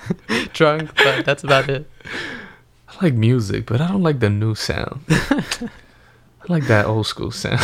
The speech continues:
Speaker 2: <laughs> It's like, "I got you." <laughs> That sounds so dumb, but it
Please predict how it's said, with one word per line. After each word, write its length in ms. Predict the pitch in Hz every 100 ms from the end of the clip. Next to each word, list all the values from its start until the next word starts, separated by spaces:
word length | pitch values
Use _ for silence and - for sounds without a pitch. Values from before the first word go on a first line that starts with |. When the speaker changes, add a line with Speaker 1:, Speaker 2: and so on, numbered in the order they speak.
| - 147
Speaker 2:
<laughs> 220 | - 202 - -
It's 80 | -
like, 160 | - -
"I 100 | 104
got 420 | - - - -
you." 80 | 170
<laughs> 1500 | - 254 - - 233 - - - - - - - - -
That 140 | 120 110
sounds 320 | - 104 104
so 180 | 120 110
dumb, 300 | 110 123 139
but 100 | 107
it 140 | 101